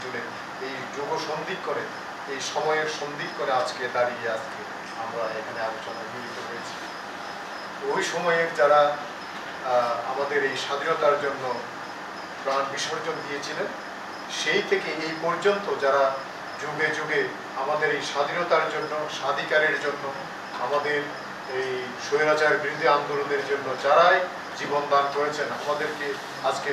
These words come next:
মুক্তির এই পর্যায়ে নিয়ে এসেছেন, তাদের সবার প্রতি আমার আন্তরিক মোবারকবাদ এবং তাদের আত্মার মাগফিরাত কামনা করছি। তো যাই হোক, এই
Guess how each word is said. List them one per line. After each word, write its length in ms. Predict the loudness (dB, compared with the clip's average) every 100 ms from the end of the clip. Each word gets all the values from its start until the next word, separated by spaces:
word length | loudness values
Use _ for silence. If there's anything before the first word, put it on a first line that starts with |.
| -2
মুক্তির 400 | -2 -2 -2 -2
এই 160 | 0 -2 0
পর্যায়ে 360 | 0 4 4 4
নিয়ে 200 | -2 -2
এসেছেন, 340 | -4 -4 -4 -4 -8 -10 -6
তাদের 240 | 0 0 0 0
সবার 260 | 6 8 8 6
প্রতি 220 | -2 -4 -6 -10 -6
আমার 220 | -2 2 2
আন্তরিক 320 | 2 -2 -2 -4
মোবারকবাদ 560 | 0 4 4 4 4 4
এবং 160 | 2 0 2
তাদের 260 | 2 2 -2 -8 -4
আত্মার 340 | -2 0 0 0
মাগফিরাত 440 | 0 0 2 2 0
কামনা 240 | -2 -4 -6
করছি। 260 | -6 -8 -8 -8 -10 -10 -10 -10 -10 -10 -10 -10 -10 -10 -10 -10 -10 -10
তো 40 | -2
যাই 220 | 6 8 8
হোক, 140 | 6 6
এই 360 | 8 8 6